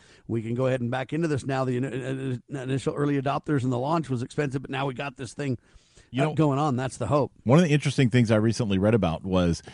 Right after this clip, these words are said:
Speaker 2: you know, the F C C has this plan for the Affordable Connection Care Act or
Speaker 1: Yes.
Speaker 2: whatever,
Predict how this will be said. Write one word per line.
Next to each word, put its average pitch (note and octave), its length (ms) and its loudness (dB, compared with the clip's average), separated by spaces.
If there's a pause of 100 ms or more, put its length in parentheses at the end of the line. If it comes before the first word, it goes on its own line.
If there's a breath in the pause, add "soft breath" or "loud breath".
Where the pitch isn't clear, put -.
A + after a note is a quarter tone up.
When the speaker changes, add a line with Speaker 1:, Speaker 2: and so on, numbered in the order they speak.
(140 loud breath)
Speaker 2:
you B2+ 100 6
know, F3+ 80 10
the C#3+ 140 6
F C3+ 100 6
C A#2+ 140 2
C B2 180 2
has A2 220 4
this F#2 120 -2
plan A2+ 340 6
for G#2 120 0
the G2 100 4
Affordable G2+ 480 2
Connection G2 960 4 (300)
Care A2 260 4
Act G#2 200 2
or - 20 -4
Speaker 1:
Yes. G2 160 4
Speaker 2:
whatever, F#2+ 380 4